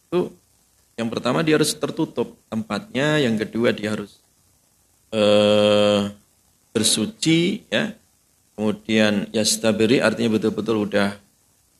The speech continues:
plong ya, udah selesai, tidak netes sana sini. Yang ke berikutnya adalah dia betul-betul terjaga ya, menjaga diri. Nah ini, ini yang maksud tadi ya.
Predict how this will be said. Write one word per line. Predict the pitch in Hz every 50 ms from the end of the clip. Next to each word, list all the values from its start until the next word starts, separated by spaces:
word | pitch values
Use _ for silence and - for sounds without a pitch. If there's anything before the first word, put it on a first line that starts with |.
| _ _ _
plong | - 151 156 165 165 165 156 113
ya, | 101 127
udah | 135 120 101 107
selesai, | 107 - 107 107 107 - - - 156 160 165 160 - - _ _ _ _
tidak | - 107 101 107 90 -
netes | 104 104 104 - - 117 -
sana | - - 107 107 110 110
sini. | 110 113 110 117 143 165 175 208 - _ _ _ _ _ _ _ _ _ _ _ _ _ _ -
Yang | 113 110 110 113 107 110 -
ke | 110 110 107 107 107 104 104 -
berikutnya | 107 107 104 - 113 104 110 120 117
adalah | 107 101 104 107 110 117 120 120 - _ _ _ _ _ _ _ _ _ _ _ _ _ -
dia | 110 110 110 123 123 117
betul-betul | 110 110 101 - 107 98 104 101 - 123 120 120 120 -
terjaga | - 120 117 - 117 101 90 - - 98 80 - -
ya, | - 80 113 143 - - -
menjaga | 107 104 107 98 - 107
diri. | 98 101 101 92 82 80 - _ _ _ _ _ _ _ _ _ _ _ _ _ _ _ _ _ _ _ _ _ _ _ _ _ _ _ _ - 117
Nah | 123
ini, | 139 165 160 127 104 - - - _ _ _ -
ini | 127 151 180
yang | 185 165 151
maksud | 131 123 - - 151 -
tadi | 131 127 120 107 104
ya. | 117 156 -